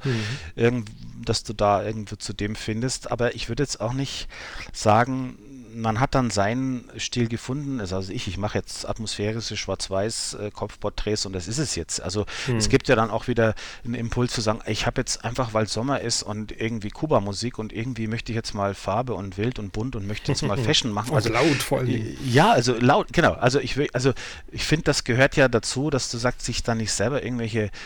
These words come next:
Speaker 2: Fesseln aufzulegen und zu sagen, ähm, sondern einfach zu schauen, wo, wo treibt's mich hin? Das ist ja, äh, beim Peter auch, wenn der zum Beispiel, ne, fand ich auch so die Entwicklung,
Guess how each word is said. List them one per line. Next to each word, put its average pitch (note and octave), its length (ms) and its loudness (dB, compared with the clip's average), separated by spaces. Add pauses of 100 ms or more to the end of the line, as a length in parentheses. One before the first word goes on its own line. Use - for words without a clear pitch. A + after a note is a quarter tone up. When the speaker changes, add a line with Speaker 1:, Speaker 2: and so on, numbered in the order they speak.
Speaker 2:
Fesseln C#3 460 -2
aufzulegen A#2+ 880 0
und A2+ 80 -6
zu - 80 -6
sagen, A2 520 2
ähm, G2+ 440 -2
sondern A2+ 360 -4
einfach A2+ 220 -4
zu - 120 -6
schauen, C#3 320 0
wo, A2 180 -4
wo A2+ 80 -6
treibt's - 280 0
mich B2+ 100 -6
hin? C#3+ 60 -2
Das G2+ 120 -2
ist G#2+ 60 0
ja, G#2 220 -8 (200)
äh, A2+ 40 -6
beim A2+ 160 -2
Peter B2 340 2
auch, - 380 -2
wenn A2+ 140 -4
der A2+ 100 -2
zum - 160 -4
Beispiel, A2+ 260 -4
ne, C3 380 -2
fand A#2+ 220 -4
ich A#2 140 -6
auch B2 100 -4
so - 140 -6
die A#2 140 -2
Entwicklung, B2 500 -2